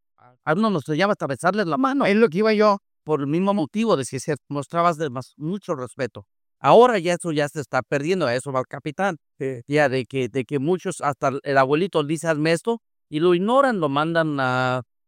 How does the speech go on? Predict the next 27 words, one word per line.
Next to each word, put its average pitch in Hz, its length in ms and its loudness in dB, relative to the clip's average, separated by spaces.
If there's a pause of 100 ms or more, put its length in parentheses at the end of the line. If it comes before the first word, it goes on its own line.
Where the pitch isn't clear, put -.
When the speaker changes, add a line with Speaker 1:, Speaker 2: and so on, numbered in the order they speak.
(100)
Speaker 1:
a 139 200 0
freír, 151 480 2
este, 143 320 -2
a 135 160 4
desfar, 139 460 4 (380)
exactamente. 135 640 -6 (440)
Y 156 120 0
es 175 100 0
por 220 120 -2
lo 233 140 2
mismo, 190 300 -8 (240)
porque 156 180 -2
Speaker 2:
Fíjate 208 300 4
que 240 120 4
antes, 262 320 2
Vicente, 208 560 0
ciertamente, 208 460 -2
perdón 196 160 0
la 208 60 -4
interrupción, 170 480 -2 (160)
sí - 180 -4
es 202 80 -2
cierto. 208 420 -2 (540)
A 151 80 2
las 175 140 6
personas 202 420 0
mayores 214 640 2